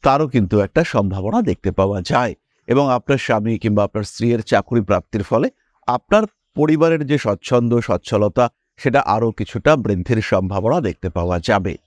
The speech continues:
যারা একটু ভারী ব্যবসার সঙ্গে যুক্ত রয়েছেন, বড় ব্যবসার সঙ্গে যুক্ত রয়েছেন, তাদের ক্ষেত্রে উন্নতির মাত্রা অনেকটাই বেশি। তারা গুছিয়ে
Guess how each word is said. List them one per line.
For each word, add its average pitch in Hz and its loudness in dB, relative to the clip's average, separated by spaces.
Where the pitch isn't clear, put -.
যারা 151 2
একটু 147 0
ভারী 120 2
ব্যবসার 110 -2
সঙ্গে 101 0
যুক্ত 98 -4
রয়েছেন, 113 0
বড় 101 2
ব্যবসার 95 -2
সঙ্গে 92 -2
যুক্ত 95 -4
রয়েছেন, 107 2
তাদের 139 2
ক্ষেত্রে 151 0
উন্নতির 101 0
মাত্রা 95 0
অনেকটাই 95 0
বেশি। 135 -2
তারা 135 4
গুছিয়ে 123 0